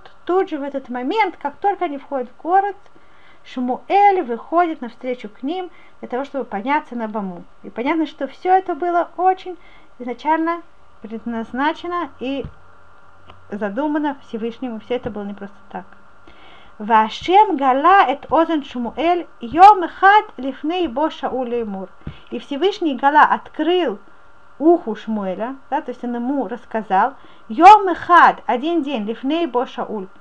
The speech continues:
день, один день перед тем, как пришел Шауль леймур, ему сказал, "Каэт махар ишлах элеха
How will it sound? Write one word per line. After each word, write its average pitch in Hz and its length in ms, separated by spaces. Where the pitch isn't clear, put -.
день, 285 320
один 262 260
день 302 160
перед 302 240
тем, 269 100
как 226 140
пришел 226 260
Шауль 311 380
леймур, 240 380
ему 277 100
сказал, 202 480
"Каэт 370 540
махар 320 520
ишлах 320 540
элеха 269 420